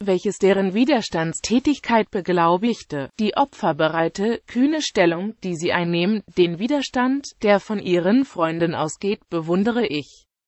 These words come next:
Punkt. Auszeichnungen und Ehrungen. Kommandeur der französischen Ehrenlegion,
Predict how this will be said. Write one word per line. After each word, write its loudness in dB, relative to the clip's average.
Punkt. -4
Auszeichnungen 0
und -8
Ehrungen. 0
Kommandeur -2
der 0
französischen -4
Ehrenlegion, 0